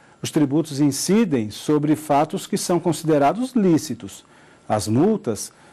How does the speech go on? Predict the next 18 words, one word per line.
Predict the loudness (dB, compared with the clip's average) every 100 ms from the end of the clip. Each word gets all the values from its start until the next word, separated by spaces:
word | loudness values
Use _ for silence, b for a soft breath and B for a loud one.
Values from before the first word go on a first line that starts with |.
| b b b -10 -2
incidem | 0 2 2 2 4 0
sobre | 0 0 2 2 2 2 2
atitudes | 0 -4 -6 0 0 0
consideradas | -2 0 2 2 2 2 0 -2
ilícitas, | 2 4 2 0 -8 -6
reprovadas, | -4 -2 -2 0 2 2 0 -8
né, | -6
pelo | 0 0 2
direito. | 2 0 -4 -14 _ B B B B B B 0
Muito | 2 2
bem, | 0 0 -2
com | 0 2
relação | 4 2 0 -2 -2
às | -2 -4
multas, | 0 2 2 0 -2 0
é | 0
muito | 0 2 4 2 0
comum | 0 0 2 2 0